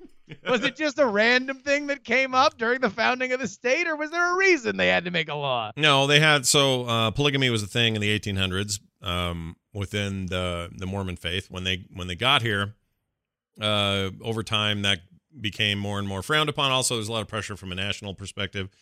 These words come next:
Speaker 2: to not allow that even on state level. There's a lot of states' rights arguments going on.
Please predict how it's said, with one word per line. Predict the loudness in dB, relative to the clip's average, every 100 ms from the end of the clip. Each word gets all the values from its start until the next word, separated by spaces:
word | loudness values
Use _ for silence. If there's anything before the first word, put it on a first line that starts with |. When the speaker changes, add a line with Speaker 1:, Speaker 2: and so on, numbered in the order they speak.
| _ _ _ -12
Speaker 2:
to | -6
not | -2 -2 -2 -4
allow | -2 0
that | 0 0
even | -2 -4
on | -6 -6
state | -2 0 0 -6
level. | -6 -2 0 -2 -4 _ _ _
There's | -10
a |
lot | -6
of | -4
states' | 0 -2 -2
rights | 0 0 0
arguments | 0 -2 -2 -4
going | -2 -2 0
on. | 0 -2